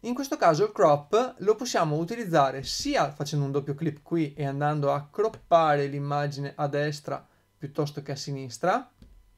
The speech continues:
o sopra piuttosto che sotto, ma se, eh, facciamo questo riusciremo solo ed esclusivamente a mantenere la nostra immagine stabile, quindi,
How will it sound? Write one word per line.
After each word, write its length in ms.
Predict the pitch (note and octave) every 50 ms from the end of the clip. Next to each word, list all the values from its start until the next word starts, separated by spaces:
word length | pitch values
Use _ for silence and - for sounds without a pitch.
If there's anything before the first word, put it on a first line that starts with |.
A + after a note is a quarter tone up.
| _ _ _ _ _ _ _ _ _ _ _ _ _ _ B2 - - - _ _ _ _ _ _ _ _ _ _ _ _ _ _ _ _ _ _ _ _ _ _ _ _ _ _ _ _ _ _
o 140 | - D3+ C#3+ D3
sopra 600 | - - D#3+ F#3 G3+ - - D3+ C3+ B2+ - - _ _ _ _ _ _
piuttosto 420 | _ D#3 D3 - D#3+ C#3+ D3 - D3
che 100 | D3+ C#3+
sotto, 600 | - - D3 C3+ C3+ - - G#3+ A3+ C#4+ D4+ - _ _ _ _ _ _ _ _ _ _ _ _ _ _ _ _ _ _ _ _ _ _ _ _ _ _ _ _ _ _ _ _ _ _ _ _ _ _ _ _ _ _ _ _ _ _ _ _ _ - - _ _ - - - - - _ _
ma 260 | - E3 - - _ _ _ _ _
se, 520 | _ - - - C4 B3 A3 D#3 D3 - _ _ _ _ _ _
eh, 200 | E3 D3 C#3+ C#3
facciamo 440 | D3 E3 D3+ - G#3 F#3+ A3 C4+ C4+
questo 560 | - E3 D#3+ F3 E3+ - - A3+ A#3+ A#3+ -
riusciremo 500 | - E3 F3 E3+ - G#3 F3 D3+ D3 D3
solo 380 | C#3+ - - A3 G#3 E3 D3 C#3+
ed 160 | D#3 D#3 D3
esclusivamente 880 | D#3 D3 - - D#3+ D#3+ D#3+ A3 A#3+ A3 D#3+ D3 D3+ D#3+ E3+ D#3+ G#3 -
a 140 | - F3 D#3+
mantenere 880 | D3+ D#3 D3+ D#3 E3 E3 - G#3+ F3+ D3 C#3+ C#3 C#3+ E3 F#3 F#3+ G3 - - - - _ _
la 80 | E3+
nostra 300 | F#3 E3+ D3+ D3 - -
immagine 560 | G#3+ F#3+ D#3 C#3 C#3 C#3+ D3 E3 F3+ F3+ F3 D3
stabile, 640 | - - - F3+ F3+ E3 C#3+ C#3+ C#3 C#3 C#3 C#3+
quindi, 560 | D3 D#3+ D3 C#3+ C#3+ C3+ C3+ C3+ C#3 C#3 -